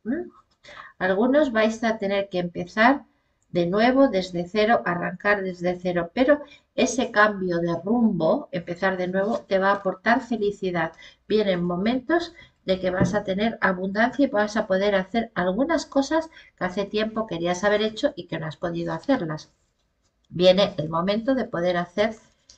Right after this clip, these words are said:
esas, esas cosas que tienes en mente,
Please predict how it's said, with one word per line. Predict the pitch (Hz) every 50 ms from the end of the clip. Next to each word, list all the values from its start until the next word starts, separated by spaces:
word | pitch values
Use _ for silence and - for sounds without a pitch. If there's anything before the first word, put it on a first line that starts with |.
| _ _ -
esas, | - 190 190 190 - 196 180 180 180 180 - - _ _ _ _
esas | - - 214 233 254 254 247
cosas | - 262 269 - 311 311 302
que | - - 196 196
tienes | - - 214 220 233 240 254 285 277 - - -
en | 208 220 240 247 233 214
mente, | 190 165 156 156 156 - _ _ -